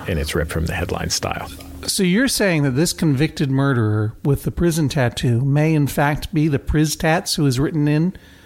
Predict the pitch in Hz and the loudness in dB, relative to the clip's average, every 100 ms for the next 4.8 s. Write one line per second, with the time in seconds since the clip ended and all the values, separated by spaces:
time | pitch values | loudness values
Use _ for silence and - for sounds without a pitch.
0 | - - 165 131 190 - - 135 131 131 | -20 -2 2 4 2 0 0 2 2 2
1 | 135 147 160 175 - - 147 143 139 123 | 2 2 2 -2 -4 0 2 2 2 2
2 | 120 135 165 175 170 185 220 - - 196 | 2 2 2 0 0 2 0 -2 -2 0
3 | 233 233 208 220 185 202 - 196 220 202 | 2 2 2 2 0 -4 -2 0 2 2
4 | 208 196 185 160 - 247 330 | 2 2 0 0 0 0 0